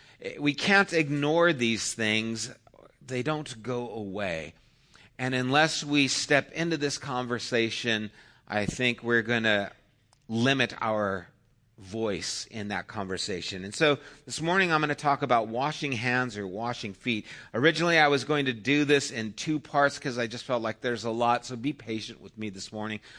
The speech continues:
I wanna cover a lot of ground, but if I just did one part, I felt it was gonna be very depressing and very kind of, like, blasting.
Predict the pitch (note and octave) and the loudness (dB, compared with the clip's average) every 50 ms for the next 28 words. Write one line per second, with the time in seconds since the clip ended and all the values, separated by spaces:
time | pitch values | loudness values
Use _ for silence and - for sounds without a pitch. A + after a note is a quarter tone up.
0 | - - - A#2 B2+ C3+ C#3 C3+ B2+ - - - C#3 C3+ C3 C3 B2+ B2 B2 A#2+ | -10 -2 -2 2 4 4 4 4 2 0 2 2 2 4 4 2 4 4 6 6
1 | A#2 A#2 A2+ G#2 F#2 A#2 A2+ A2+ A#2 A2+ A2+ G#2 - - - - - - - - | 6 4 2 0 2 2 4 6 6 4 2 -2 -8 -16 -20 -20 -20 -20 -12 -4
2 | - - C#3+ - - - D3 C3 - A3+ A3 - - F#3 F3+ D3+ C3+ B2+ D3 D3+ | -2 -2 2 4 4 2 2 4 2 2 2 2 2 2 2 2 2 0 0 0
3 | D#3 D3+ - - D3 C#3 C#3 C3 C3 C3 B2+ - C#3+ C#3 C3+ C3 A#2+ A#2+ A2+ A#2+ | 0 -2 -2 2 4 6 6 6 4 2 0 2 2 2 2 2 -2 -4 -2 -2
4 | A#2+ A2+ G#2+ A2 G#2+ G2 B2+ D3 E3 C3+ G2+ F2+ F2+ - - - - A2+ A#2 - | -4 -2 0 -2 -2 0 -2 -2 -2 -2 -6 -8 -12 -16 -14 -6 -4 -4 -4 -4
5 | - - B2 A#2 A#2 A#2 A2+ G2+ G2 G#2 G2+ A#2+ A#2 A2+ G#2+ G#2 - - A2+ G#2+ | -2 -2 0 0 0 0 -4 -6 -8 -6 -2 0 0 0 0 -2 -2 -4 -4 -4
6 | G#2 G2 F#2 G2 F#2+ E2+ E2+ D#2 _ - _ _ _ _ _ _ - - - - | -4 -4 -4 -4 -4 -4 -6 -6 _ -18 _ _ _ _ _ _ -20 -20 -18 -16
7 | F#2 - - G2 G#2+ A2 A2+ A2+ A#2 - - - - A#2 A2 A2 A2 | -14 -8 -2 2 4 4 4 4 2 0 -2 -2 0 0 0 0 -2